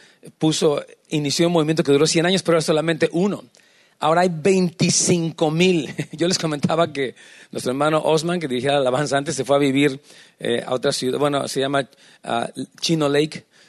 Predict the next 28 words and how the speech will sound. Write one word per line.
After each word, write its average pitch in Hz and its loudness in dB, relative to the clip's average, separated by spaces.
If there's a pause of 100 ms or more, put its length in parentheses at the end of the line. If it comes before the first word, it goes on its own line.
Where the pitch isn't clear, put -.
(240)
ah, 127 -2
y 143 0
él 160 2
está - 0
en 143 0
una 151 2
base, 147 2
trabaja 127 -2
para, 117 0
pues, 117 -6
para 113 -2
el 120 -2
gobierno. 135 0 (580)
Y 139 -6
me 139 -2
decía 170 0
que - 0
en 175 2
ese 190 2
pueblito 180 2
no 185 2
hay 196 4
nada, 226 2
es 208 2 (120)
solamente 180 0
la 139 2
base 160 2
militar 147 -2